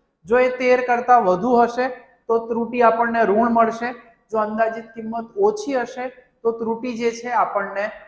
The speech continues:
ધન મળશે. એટલે ત્રુટિ કેટલી આવી શકે છે? રેખાના સંદર્ભમાં અંદાજિત કિંમત અને એક્ઝેક્ટ જે કિંમત છે આપણી રકમમાં આપેલી કિંમત, એની વચ્ચેનો તફાવત,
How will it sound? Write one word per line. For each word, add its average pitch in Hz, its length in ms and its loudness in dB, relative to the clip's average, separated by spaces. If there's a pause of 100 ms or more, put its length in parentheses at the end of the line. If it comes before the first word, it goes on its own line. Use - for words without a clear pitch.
(160)
ધન 180 300 0
મળશે. 131 380 -10
એટલે 180 180 -10
ત્રુટિ 233 440 -6
કેટલી 247 320 -4
આવી 220 240 2
શકે 214 300 -8
છે? 254 200 -12 (480)
રેખાના 196 460 0
સંદર્ભમાં 208 840 0
અંદાજિત 208 480 -2
કિંમત 220 320 -4
અને 208 240 -4 (140)
એક્ઝેક્ટ 175 500 -4
જે 220 80 -4
કિંમત 208 460 -6
છે 220 60 -4
આપણી 208 360 -4 (560)
રકમમાં 202 500 0
આપેલી 208 300 -2
કિંમત, 208 440 -6
એની 208 220 -6
વચ્ચેનો 220 420 -6
તફાવત, 214 540 -2